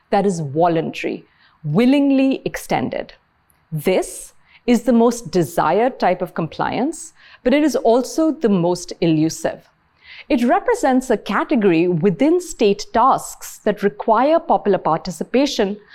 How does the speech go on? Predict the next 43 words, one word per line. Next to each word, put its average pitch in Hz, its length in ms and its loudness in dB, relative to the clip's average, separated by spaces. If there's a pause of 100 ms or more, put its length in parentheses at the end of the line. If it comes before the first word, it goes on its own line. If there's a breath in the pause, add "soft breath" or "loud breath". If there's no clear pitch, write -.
(260 loud breath)
that, 220 120 0
following 320 520 2
a 220 40 4
group 226 320 0
of 196 120 -6
fellow 220 340 2
New 196 260 2
England 185 380 0
economists, 196 800 0
I 190 100 0
call 170 480 0
wicked 165 340 -2
hard. - 460 -2 (1080 loud breath)
So 349 160 0
for 349 160 2
one, 427 420 2
public 294 360 0
health 190 440 0
is 214 160 0
preventive. 160 760 -2 (320)
Unlike 320 460 2
when 330 180 4
we 269 120 2
take 240 220 2
a 220 40 -2
pharmaceutical 196 680 0
drug 247 420 2
like 175 200 0
a 160 40 -10
painkiller, 262 680 2
we 214 140 2
are 269 60 4
not 453 240 0
sick 302 340 -4
or 180 80 2
suffering 170 680 -4 (200 loud breath)
when 196 220 0
we 196 140 2
undertake 233 560 2
a 185 40 -4
public 160 340 -2
health 160 280 0
intervention. - 680 -8